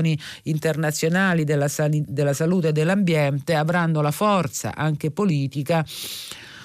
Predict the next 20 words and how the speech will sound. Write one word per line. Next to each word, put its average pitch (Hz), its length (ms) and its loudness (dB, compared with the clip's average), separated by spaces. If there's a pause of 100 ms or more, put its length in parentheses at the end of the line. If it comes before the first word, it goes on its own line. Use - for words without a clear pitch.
(220)
di, 180 300 2
eh, 156 380 2
imporre 170 720 2
una 160 180 2
riflessione 160 800 0
che 147 220 -2
dia, 139 1500 0
dia 156 240 0
luogo 160 420 2
a 135 80 2
decisioni, 143 840 2
perché 120 300 -4
poi 143 400 0
riflettere 143 560 0
non 165 160 0
basta, 131 420 0
bisogna 131 440 0
prendere 123 500 0
delle 120 360 0
decisioni. 110 680 -2